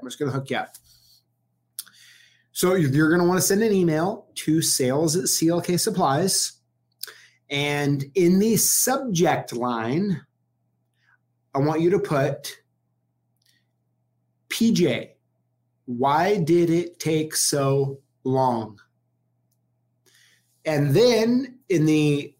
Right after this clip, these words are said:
um, email body, I want you to put the size, or no, it's not a t-shirt, is it? No, no size. What am I thinking? Um, and then in the subject, <laughs> in the, in the email body, I want you to put your address. And the first ten people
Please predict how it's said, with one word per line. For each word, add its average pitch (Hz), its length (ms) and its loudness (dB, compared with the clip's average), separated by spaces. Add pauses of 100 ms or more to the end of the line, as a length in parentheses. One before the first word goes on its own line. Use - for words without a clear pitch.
(160)
um, 131 480 0
email 147 400 2
body, 180 600 2
I 143 80 -4
want 139 220 -2
you 139 160 0
to 139 240 -2
put 143 440 -6
the 135 140 -2
size, 170 1000 0
or 127 340 -4
no, 127 260 -4
it's 123 140 -14
not 139 100 -4
a 135 40 -6
t-shirt, 113 360 -6
is 113 100 -6
it? 113 140 -10
No, 120 240 -6
no 127 120 -6
size. 113 400 -6 (240)
What 139 100 -6
am 123 100 -2
I 117 40 -6
thinking? 117 280 -8 (400)
Um, 170 380 0 (220)
and 170 140 4
then 165 160 4
in 165 180 0
the 160 120 2
subject, 175 520 0
<laughs> 135 40 2
in 147 100 4
the, 156 260 2 (540)
in 165 80 4
the 185 160 2
email 185 300 4
body, 170 340 4
I 160 120 -2
want 160 240 0
you 170 80 0
to 196 240 2
put 139 300 -2
your 131 460 0 (560)
address. 139 800 -2
And 143 120 -2
the 139 60 -2
first - 600 -2
ten 196 300 0
people 175 600 0